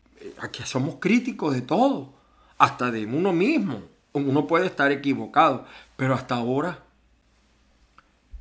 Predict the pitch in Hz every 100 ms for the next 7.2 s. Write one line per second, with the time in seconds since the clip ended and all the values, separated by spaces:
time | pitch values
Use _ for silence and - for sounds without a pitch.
0 | - - 127 139 147 135 139 127 127 143
1 | 131 113 107 - 123 127 127 120 117 123
2 | 117 117 117 110 104 104 127 127 123 107
3 | 110 - 120 120 113 110 127 113 98 -
4 | _ _ _ - 143 127 139 190 202 175
5 | 139 151 156 160 139 139 139 147 135 120
6 | 131 131 131 131 123 123 117 120 117 151
7 | 208 -